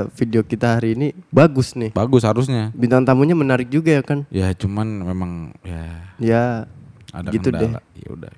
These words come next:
Speaker 1: Mungkin
Speaker 2: Kita
Speaker 1: ini pelajaran buat
Speaker 2: mesti
Speaker 1: kita.
Speaker 2: legowo.
Speaker 1: Legowo,
Speaker 2: Legowo.
Speaker 1: heeh.
Speaker 2: Harus
Speaker 1: Alhamdulillah.
Speaker 2: sabar. Eh, kenapa?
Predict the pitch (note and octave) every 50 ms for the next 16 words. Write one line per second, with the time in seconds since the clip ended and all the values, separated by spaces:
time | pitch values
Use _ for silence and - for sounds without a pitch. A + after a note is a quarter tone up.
0 | _ - G#2+ G2+ G2+ G#2 G#2+ G#2+ A2 G#2+ A2+ A#2 A2+ - A2+ G#2 G#2+ A2 A2 A2
1 | A2 G#2+ A2 G2+ G2 G2+ G2 F#2+ - G2 - - _ - - F#2+ F#2 - - G#2
2 | F#2+ F2+ F2 F2 F2 E2+ D#2+ D#2 E2+ - F2 A#2 A#2+ G2+ G#2+ A#2 A#2 A2 G#2 G2+
3 | G2 F#2+ F#2 F2+ F2+ F#2 - F#2+ F#2+ G2 A#2 A2+ A2 A2 G2 E2 D#2+ F2 F#2 F2+
4 | F#2 F2 F#2+ F#2+ F#2+ F#2+ F#2+ F2+ G2+ - - _ _ _ _ _ _ _ _ _
5 | _ _ _ _ _ _ _ _ _ _ _ - _ _ _ _ _ _ _ _
6 | - G#2+ G2+ G2 - G2 G2 G#2 - -